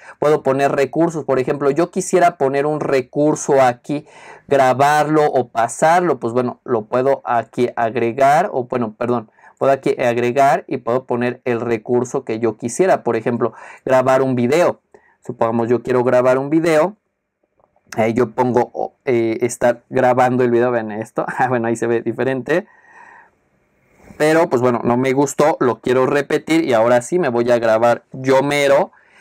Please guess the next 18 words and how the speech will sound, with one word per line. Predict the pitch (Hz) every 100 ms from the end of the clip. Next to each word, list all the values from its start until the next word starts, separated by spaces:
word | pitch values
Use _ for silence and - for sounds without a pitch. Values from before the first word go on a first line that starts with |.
| _ -
Y |
pues | - 110
bueno, | 135 160 143 -
esta | 123 127 -
es | 147 160
una | 160 165
prueba | - 165 151 156 151
para | 135 131 -
que | 127
podamos | 107 117 113 120 120 123 135
nosotros | 117 - 113 127 123
estar | 113 - 113 117 - - - -
trabajando. | 117 107 101 - 104 95
Entonces | 92 107 113 107
podemos | 113 113 107
usar | - 117 120 127
el | 135
video | 165 185 180 190